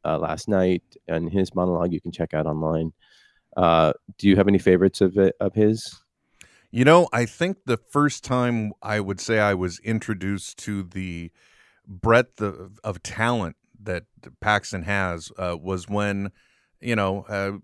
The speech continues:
Speaker 2: two o'clock on a Saturday afternoon, I run across A Simple Plan, I think was the name of the film.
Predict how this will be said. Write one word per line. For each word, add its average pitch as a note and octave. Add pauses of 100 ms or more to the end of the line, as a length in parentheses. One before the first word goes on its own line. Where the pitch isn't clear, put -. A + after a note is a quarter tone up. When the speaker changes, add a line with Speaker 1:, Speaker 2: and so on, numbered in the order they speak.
(280)
Speaker 2:
two E3+
o'clock B2+
on A2
a F#2
Saturday A2
afternoon, G2+
I F2
run F#2+
across G2
A F2+
Simple A2+
Plan, F#2+
I D#2
think E2
was D#2+
the E2
name E2
of D#2+
the D2+
film. D2+